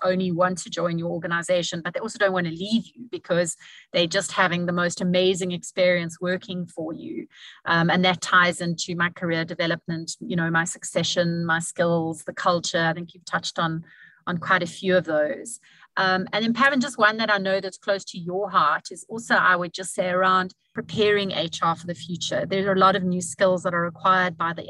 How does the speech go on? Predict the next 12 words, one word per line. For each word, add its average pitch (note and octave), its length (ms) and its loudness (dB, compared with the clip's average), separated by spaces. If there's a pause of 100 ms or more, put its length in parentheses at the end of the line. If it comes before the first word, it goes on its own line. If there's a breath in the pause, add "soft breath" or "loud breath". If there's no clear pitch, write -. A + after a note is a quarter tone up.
H F3 200 -8
R F3 180 -2
teams. F3 600 -2 (400 soft breath)
And F3+ 120 0
I F3+ 80 2
think F3+ 360 -4
the F#3 80 -4
willingness F3 760 -2
to F3 300 -6
invest F#3 680 0
in F3 160 -4
your E3+ 340 0